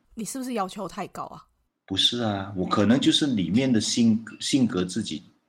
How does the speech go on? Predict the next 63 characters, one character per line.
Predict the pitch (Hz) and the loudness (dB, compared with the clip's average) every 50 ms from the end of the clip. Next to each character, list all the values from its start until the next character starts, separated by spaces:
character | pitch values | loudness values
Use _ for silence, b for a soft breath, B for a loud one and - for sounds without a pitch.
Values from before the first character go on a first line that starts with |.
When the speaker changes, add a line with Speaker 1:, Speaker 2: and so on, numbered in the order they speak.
| _ _ | _ _
Speaker 2:
要 | - 147 - | -4 -4 -4
做 | - - 123 | 0 0 -2
主 | 104 - - 95 78 64 69 | -2 -2 -6 -6 -6 -6 -6
的 | 78 | -6
那 | 78 90 92 | -4 -4 -4
个， | 90 98 90 | -2 -4 -4
不 | - - _ - | -4 -6 _ -6
想 | 104 - - 85 71 - B B B B B B B B | -6 -4 -4 -4 -8 -10 B B B B B B B B
这 | - 127 | -2 -2
样 | 127 120 | -2 -2
子 | - 80 | -2 -6
的 | - 82 | -4 -2
一 | 82 98 | -2 -2
种 | - 90 78 - | -4 -6 -8 -6
想 | - - 73 71 92 98 | -6 -6 -6 -6 -6 -4
法， | - 82 - - | -4 -4 -4 -4
还 | - 85 | -8 -10
是 | 85 - 101 92 | -8 -6 -8 -8
怎 | - - 80 - | -8 -8 -12 -8
么 | - 90 | -6 -6
样， | 87 82 78 - - - - _ _ _ _ _ _ _ _ _ _ | -6 -6 -6 -10 -16 -20 -20 _ _ _ _ _ _ _ _ _ _
会 | - 143 | 0 2
影 | 110 92 101 123 | 2 2 0 0
响 | - - - - - | 0 -2 -4 -6 -6
着 | 98 90 | -6 -6
我。 | 80 69 - - - _ _ _ _ _ _ | -6 -8 -10 -14 -18 _ _ _ _ _ _
我， | 107 117 101 | 4 6 6
我 | 131 131 | 6 6
其 | 135 - 165 170 | 6 4 4 4
实 | 156 180 | 4 2
访 | 175 - - 95 110 | 2 4 2 4 4
问 | 139 147 | 4 4
过 | - 147 | 2 0
好 | 117 - 95 113 | 2 2 0 0
几 | - - 82 | 0 -4 -4
个 | 76 98 107 | 0 0 2
艺 | 110 107 98 | 2 2 0
人， | 90 82 82 82 82 | 0 -2 -4 -8 -12
我 | 78 | -12
都 | 76 98 | -12 -12
觉 | 95 - 85 82 | -8 -8 -8 -6
得 | 80 76 | -6 -8
我 | 67 67 | -12 -14
自 | - - | -16 -12
己 | 90 82 | -12 -12
做 | - - 78 | -10 -12 -14
得 | 71 71 | -14 -14
不 | _ - 76 | _ -18 -20
好。 | - - - _ _ _ _ | -20 -20 -20 _ _ _ _
所 | _ - - 123 127 | _ -6 -2 2 4
以， | 127 113 98 90 87 85 82 80 78 78 78 76 78 - | 4 4 4 2 0 -2 -2 -4 -4 -6 -6 -10 -8 -6
所 | - - 139 135 | 0 2 4 6
以 | 117 110 101 - - - - - | 8 6 6 4 0 -6 -10 -8
我 | - 95 95 | -6 -6 -6
很 | 92 - - 104 92 92 | -6 -4 -4 -4 -2 0
多 | 98 131 127 | 2 4 4
年， | 113 107 | 6 6
十 | 107 - - 110 | 4 2 0 0
多 | 104 - 127 120 | 0 2 2 4
年 | 107 98 98 | 4 2 2
来， | 95 87 92 | 0 -2 -2
我 | 92 85 78 | -2 -4 -6
都 | - - 101 101 | -4 -4 -4 -4